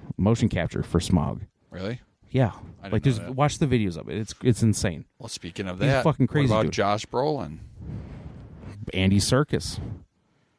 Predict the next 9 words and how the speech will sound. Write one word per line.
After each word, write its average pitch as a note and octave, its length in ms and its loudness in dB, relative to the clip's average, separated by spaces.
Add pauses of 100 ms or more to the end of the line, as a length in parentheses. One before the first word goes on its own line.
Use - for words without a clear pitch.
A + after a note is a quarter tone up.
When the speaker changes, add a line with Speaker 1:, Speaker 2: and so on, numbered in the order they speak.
(880)
Speaker 1:
Gollum. G2 800 0
Speaker 2:
Yeah. G2 220 -8 (300)
Speaker 1:
Um, E2+ 520 0
Caesar A2 480 2 (120)
from F2 380 -4 (840)
Planet G2 300 0
of G#2 40 0
the G#2+ 160 4
Apes. - 420 0